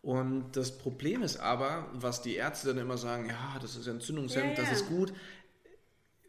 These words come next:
Speaker 1: Das ist jetzt auch meine persönliche Meinung. Ähm, ich find das aber auch recht logisch, weil wir, der Körper braucht Entzündungsprozesse, um zu heilen.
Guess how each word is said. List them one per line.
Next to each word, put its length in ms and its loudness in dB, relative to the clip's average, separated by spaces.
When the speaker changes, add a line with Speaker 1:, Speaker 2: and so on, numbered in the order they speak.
Speaker 1:
Das 360 2
ist 120 2
jetzt 140 4
auch 140 0
meine 720 2
persönliche 640 2
Meinung. 680 0
Ähm, 420 0
ich 140 -6
find 180 -6
das 120 -2
aber 180 2
auch 160 -2
recht 200 -2
logisch, 640 2
weil 420 2
wir, 80 6
der 120 4
Körper 280 0
braucht 680 -2
Entzündungsprozesse, 920 2
um 160 0
zu 180 -2
heilen. 320 2